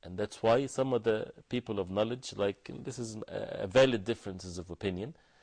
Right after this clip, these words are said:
Some of the ulama, they said this is an evidence that Umrah also is something that is mandatory for the believers to perform, those who have the means and the ability to perform Umrah. Once in lifetime, Hajj is mandatory,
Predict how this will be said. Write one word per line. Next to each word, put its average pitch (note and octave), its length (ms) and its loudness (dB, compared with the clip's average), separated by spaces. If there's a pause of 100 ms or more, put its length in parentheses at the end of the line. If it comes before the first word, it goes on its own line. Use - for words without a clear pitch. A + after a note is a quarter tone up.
(160)
Some C#3+ 240 4
of B2 100 4
the A2+ 120 4
ulama, G#2+ 280 0
they G2+ 180 -2
said A#2+ 340 0
this B2 220 -4
is G2+ 100 -2
an G#2 140 0
evidence G#2+ 560 0 (400)
that A2 160 2
Umrah A#2+ 480 4
also A#2 420 -2
is - 120 -10
something A2+ 420 -6
that G2+ 160 -2
is F#2+ 160 -6
mandatory A#2+ 680 -2 (380)
for - 160 -4
the G#2 140 0
believers G#2 520 0
to - 140 -12
perform, G#2+ 580 2
those G#2 260 -4
who G2 80 -12
have F#2+ 280 -4
the F#2+ 100 -2
means G#2 360 -2
and F#2+ 120 -4
the - 120 -6
ability F2+ 560 -2 (380)
to - 80 -10
perform A2+ 520 0
Umrah. F2 400 -2 (120)
Once B2+ 380 2
in A2 100 -4
lifetime, A2 580 2
Hajj G2+ 340 0
is F#2 240 -4
mandatory, A2 640 0